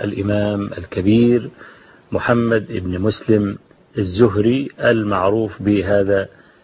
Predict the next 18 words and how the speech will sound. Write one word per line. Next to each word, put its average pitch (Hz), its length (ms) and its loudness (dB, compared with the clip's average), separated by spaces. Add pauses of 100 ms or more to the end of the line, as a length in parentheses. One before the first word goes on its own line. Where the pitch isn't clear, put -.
(220)
اللقب 127 540 4
والمعروف 117 960 2
أيضا 104 300 -2
بابن 107 560 -2
شهاب. 80 340 -6 (2250)
تجد 156 280 6
في 120 100 -4
الأسانيد 120 540 2
إما 107 520 2 (480)
ابن 98 180 -2
شهاب 120 600 6
أو 113 180 6
تجد 113 340 6
الزهري، 101 720 -2
يعني 95 180 2
هم 120 160 4
الاثنين 110 340 2
أشهر 123 500 4